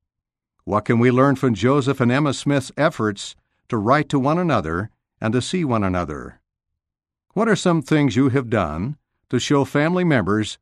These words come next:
that you love them? The prophet Joseph told Emma that he was a true and faithful friend to her and the children forever, and he thanked her for her warm and true-hearted friendship.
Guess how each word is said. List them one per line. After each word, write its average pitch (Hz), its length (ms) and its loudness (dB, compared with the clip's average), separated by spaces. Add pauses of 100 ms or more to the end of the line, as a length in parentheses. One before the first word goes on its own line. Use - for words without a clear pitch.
that 113 200 -4
you 143 140 2
love 147 240 -4
them? 71 440 -8 (1080)
The 131 120 0
prophet 208 420 2
Joseph 127 420 2
told 135 300 0
Emma 92 460 -4 (180)
that 95 140 -6
he 135 140 4
was 127 160 0
a 127 80 2
true 170 380 0
and 156 140 -2
faithful 147 380 -2
friend 131 320 -2
to 113 100 -2
her 95 460 -4 (320)
and 107 160 0
the 110 60 -2
children 110 400 -2
forever, 92 680 -4 (500)
and 110 120 0
he 117 80 2
thanked 160 360 -2
her 123 100 0
for 117 180 -4
her 113 160 -2
warm 151 500 -2 (340)
and 101 240 -4
true-hearted 127 600 -2
friendship. 104 600 -4